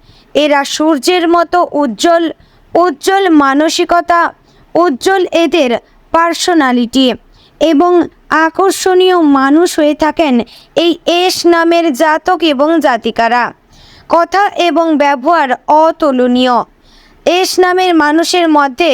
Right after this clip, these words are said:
প্রচুর পজিটিভিটি রয়েছে। এদের ভাগ্য এদের প্রচুর পরীক্ষা নিতে থাকে।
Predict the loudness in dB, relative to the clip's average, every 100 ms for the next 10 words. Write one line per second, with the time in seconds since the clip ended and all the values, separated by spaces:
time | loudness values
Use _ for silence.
0 | -2 -2 -4 -2 -2 0 -2 _ _ -4
1 | -2 0 -2 0 0 0 0 0 2 0
2 | -2 -2 0 -2 -4 _ -20 -6 -2 -2
3 | 0 -2 -2 -2 -2 -2 0 0 -2 -2
4 | -2 0 -2 -2 -2 -2 0 0 -2 -6
5 | _ _ -2 0 0 -2 -2 0 0 -2
6 | -2 -4 0